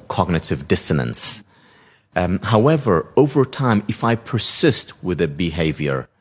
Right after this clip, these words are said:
if I continue to, in a sense, fake it, ultimately, if I persist, I become it.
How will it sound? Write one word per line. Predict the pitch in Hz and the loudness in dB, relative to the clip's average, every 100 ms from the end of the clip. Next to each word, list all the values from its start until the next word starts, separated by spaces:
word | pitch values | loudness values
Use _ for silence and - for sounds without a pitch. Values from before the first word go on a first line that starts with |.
| _ _ 110 | _ _ -4
if | - | 0
I | 101 | 0
continue | - 104 - 127 123 120 | 0 -2 0 2 2 2
to, | - 113 104 - - | 2 2 2 -2 -14
in | 78 73 | -8 -6
a | |
sense, | - 82 78 - | -6 -6 -6 -6
fake | - 117 110 - | 0 0 2 -2
it, | 71 - - _ _ _ _ - | -4 -6 -20 _ _ _ _ 2
ultimately, | 151 147 - 76 73 | 2 2 0 -2 -2
if | 71 | -2
I | 78 | -2
persist, | 85 104 - - 110 - - - | 0 0 0 2 2 0 -6 -4
I | 90 | -4
become | 71 - - - 78 | -2 -6 -6 -4 -2
it. | 64 - - | -4 -8 -14